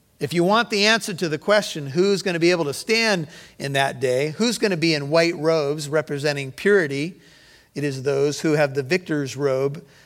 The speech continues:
who place faith in the Lord Jesus Christ.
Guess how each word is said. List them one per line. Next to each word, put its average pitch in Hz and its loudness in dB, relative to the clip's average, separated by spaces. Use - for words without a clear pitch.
who 143 -4
place 143 0
faith 139 -2
in 156 -6
the 143 -4
Lord 135 0
Jesus 117 -10
Christ. - -8